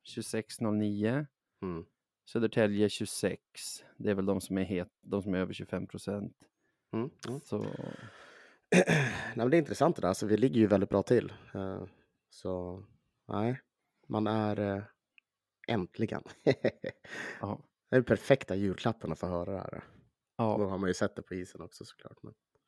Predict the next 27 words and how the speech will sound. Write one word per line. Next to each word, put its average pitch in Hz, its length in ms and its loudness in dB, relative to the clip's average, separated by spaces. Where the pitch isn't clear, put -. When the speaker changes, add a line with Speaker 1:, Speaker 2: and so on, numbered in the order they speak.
Speaker 1:
<laughs> 151 100 10
Ja, 123 140 2
det 135 100 6
jag 139 140 6
tycker, 147 420 6
det 165 120 6
är, 156 240 4
alltså 160 220 4
att 160 80 2
jag 160 80 8
nämner 160 200 6
Schilke 185 420 0
framförallt, 143 500 6
trots 120 160 2
att 120 80 -2
han 123 120 4
bara 117 140 8
gjort 113 220 0
två 123 180 6
mål, 123 280 6
det 143 100 4
är 135 60 8
att 123 120 4
jag 135 100 2
tycker 139 220 0
att 127 120 8
han, 147 320 4